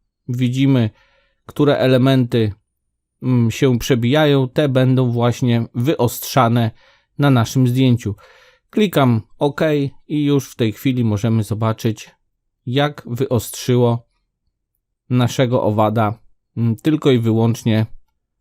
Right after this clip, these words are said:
zrobienie jednej warstwy. Aby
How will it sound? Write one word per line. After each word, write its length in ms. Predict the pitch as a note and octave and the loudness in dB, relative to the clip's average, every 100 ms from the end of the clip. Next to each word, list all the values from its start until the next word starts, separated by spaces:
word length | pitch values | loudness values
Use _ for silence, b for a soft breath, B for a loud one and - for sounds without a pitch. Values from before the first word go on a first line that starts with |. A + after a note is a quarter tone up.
| _ _ _ _ _ _ _ _ _ _ | _ _ _ _ _ _ _ _ _ _
zrobienie 680 | C3+ C#3 C3+ B2+ B2 C3 C3+ C#3 _ - | -4 0 2 2 4 4 2 -2 _ -8
jednej 680 | B2 C3 B2+ C3 C3+ C#3 C#3 _ _ | -2 2 2 2 2 0 -4 _ _
warstwy. 540 | D3+ D3+ A2+ - - - - - - - - _ _ _ _ _ _ _ _ - _ _ D3+ | 2 2 0 -6 -8 -8 -10 -12 -14 -16 -20 _ _ _ _ _ _ _ _ -20 _ _ 0
Aby 400 | F3+ E3 C3+ | 2 2 2